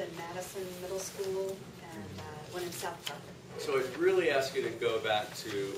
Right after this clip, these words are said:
Speaker 2: the community councils that you represent and, and spread the word that we'd really like to have folks come out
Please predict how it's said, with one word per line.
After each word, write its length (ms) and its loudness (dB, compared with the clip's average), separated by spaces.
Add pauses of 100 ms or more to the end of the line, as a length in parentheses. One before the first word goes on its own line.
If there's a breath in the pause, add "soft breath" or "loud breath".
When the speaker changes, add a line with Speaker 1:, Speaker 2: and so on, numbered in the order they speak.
(140)
Speaker 2:
the 240 0 (320)
community 340 0
councils 360 -4
that 120 0
you 160 0
represent 480 -4
and, 160 -4 (160)
and 80 -4
spread 400 0
the 80 0
word 380 4
that 120 -6
we'd 200 -6
really 220 4
like 260 0
to 100 -6
have 180 -4
folks 320 -2
come 140 -6
out 220 -6